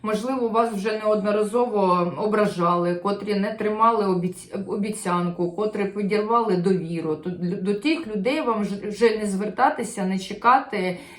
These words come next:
не щось, е, будувати наново з ними не бажано, тому що саме ці люди, вони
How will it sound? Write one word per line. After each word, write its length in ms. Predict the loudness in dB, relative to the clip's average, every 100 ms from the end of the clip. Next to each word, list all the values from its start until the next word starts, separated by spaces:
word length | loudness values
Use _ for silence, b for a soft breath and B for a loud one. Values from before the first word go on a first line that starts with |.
| B
не 280 | 0 2 0
щось, 460 | 0 -2 -2 -4
е, 220 | -2 0 0
будувати 680 | 0 0 4 4 4 0
наново 480 | 2 2 2 0 0
з 120 | -2
ними 360 | 0 0 -2 -2
не 120 | -2
бажано, 600 | 0 0 -2 -4 -6 -8 -6
тому 200 | -4 -4
що 180 | -4 -8
саме 360 | -4 -2 -2
ці 220 | -4 -6
люди, 380 | -4 -4 -2 -2
вони 420 | 0 -2 -2 -4